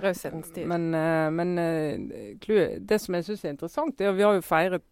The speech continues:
Speaker 1: feiret, sier jeg, markert, eh, krigsavslutningen. Gjorde vi jo i, i, i hele fjor. Eh, og nå begynner vi å komme til de markeringene som handler litt om oppgjøret, eh, etter krigen. Eh, og, og på å si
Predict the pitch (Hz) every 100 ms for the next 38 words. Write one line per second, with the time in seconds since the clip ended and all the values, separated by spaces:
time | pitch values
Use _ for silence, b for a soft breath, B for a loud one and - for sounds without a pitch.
0 | - - - 123 139 135 - 117 - 156
1 | 165 - 190 151 - - - 82 - 113
2 | - 175 - - - - 82 - 139 -
3 | 139 - 135 135 135 - b b b b
4 | - 156 165 160 139 135 131 131 135 -
5 | 139 135 131 135 - 151 151 165 - 196
6 | 226 - - b b b _ - 156 156
7 | 170 226 208 208 214 180 170 160 - 175
8 | 196 - 156 180 165 147 - 170 160 151
9 | 135 135 135 131 - 156 151 165 170 160
10 | - 143 - - _ - 320 190 123 -
11 | _ _ 247 139 135 135 - - 196 -
12 | 165 139 131 - b b b - 151 127
13 | 180 190 202 190 190